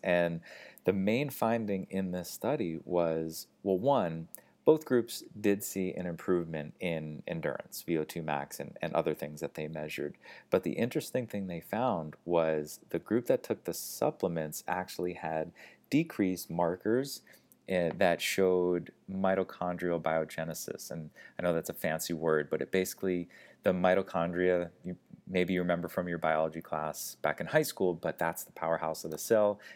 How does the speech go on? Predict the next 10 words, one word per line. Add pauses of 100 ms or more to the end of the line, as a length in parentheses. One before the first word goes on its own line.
(120)
That's
where
aerobic
energy
production
occurs.
That
helps
you
with